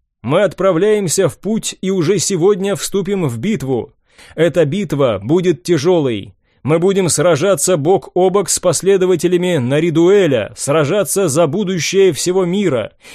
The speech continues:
и, конечно же, за ваше будущее. Перед нами стоит очень важная задача — захватить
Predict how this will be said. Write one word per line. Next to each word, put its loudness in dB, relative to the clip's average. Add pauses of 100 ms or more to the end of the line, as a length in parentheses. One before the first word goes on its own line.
и, -2
конечно -2
же, -2
за -2
ваше -2
будущее. -6 (480)
Перед 0
нами 0
стоит -2
очень 0
важная 0
задача — 0
захватить -2